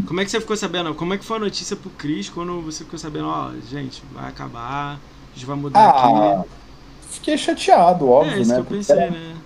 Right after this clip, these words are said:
Speaker 2: era muito divertido, né, cara? Pra mim, pra mim foi muito gostoso, foi, tipo, pô, uma, uma baita honra, né, cara? Você pensar, porra, a gente que é fãzaço de Xbox
Speaker 1: Esse
Speaker 2: faz
Speaker 1: modelo que tem aqui no Brasil,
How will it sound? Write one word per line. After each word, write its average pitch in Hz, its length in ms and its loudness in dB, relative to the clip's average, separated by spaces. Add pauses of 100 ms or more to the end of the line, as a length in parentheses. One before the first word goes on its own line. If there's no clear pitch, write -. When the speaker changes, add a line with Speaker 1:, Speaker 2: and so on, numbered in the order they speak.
(360)
Speaker 2:
era 156 220 6
muito 185 320 2
divertido, 190 760 2
né, 151 220 0
cara? 110 260 4
Pra 123 160 6
mim, 127 640 2
pra 120 140 4
mim 127 160 4
foi 160 180 2
muito 156 320 4
gostoso, 147 720 4
foi, 131 260 2
tipo, - 280 -4
pô, 139 180 4
uma, 123 260 6 (140)
uma 120 160 8
baita 131 380 8
honra, 135 440 4
né, 120 240 2
cara? 101 260 2
Você - 140 -6
pensar, 127 380 0
porra, 127 260 2
a - 20 2
gente 131 300 -4 (400)
que - 80 2
é 135 40 2
fãzaço 160 640 6
de 139 80 4 (100)
Xbox 123 560 4 (220)
Speaker 1:
Esse 269 180 -6
Speaker 2:
faz 302 140 8
Speaker 1:
modelo 202 380 6
que 190 100 -4
tem 175 160 -4
aqui 180 160 -6
no 175 80 -6
Brasil, 151 500 -4